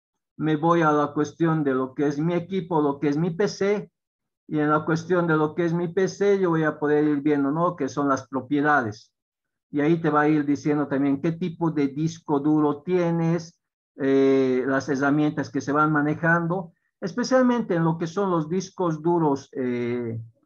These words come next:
sólidos, no es muy necesario hacer la parte de, de fragmentación, optimizar y defragmentar la unidad, no es necesario. Mientras en lo que son los discos duros,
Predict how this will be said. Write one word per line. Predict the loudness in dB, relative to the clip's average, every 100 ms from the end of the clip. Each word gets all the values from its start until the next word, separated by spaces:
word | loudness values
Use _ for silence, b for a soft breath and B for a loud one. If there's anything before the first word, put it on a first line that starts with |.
| _
sólidos, | -8 0 2 4 2 2 0
no | -2 0
es | 0 -2 -8
muy | -4 -2 0
necesario | 0 0 -4 0 2 2
hacer | 0 0 0
la | 0
parte | 0 -2 -2 -2
de, | 0 0 -2
de | -2 -4
fragmentación, | -2 -2 0 0 0 0 -4 -4 -2 -2 -4 -10 _ _ _ _ _ _ _
optimizar | -6 -4 0 0 2 2
y | 2
defragmentar | 0 0 -2 0 -2 0 0
la | 2
unidad, | 2 2 2 2
no | 0 0 2
es | 0
necesario. | -2 -4 -6 -4 0 0 0 -10 _ _ _ _
Mientras | 0 2 2 0 0
en | 0 0
lo | 0
que | -2
son | -2 0 0
los | 0 -2
discos | -4 -6 -2 -2 0
duros, | 0 2 0 -4 -12 _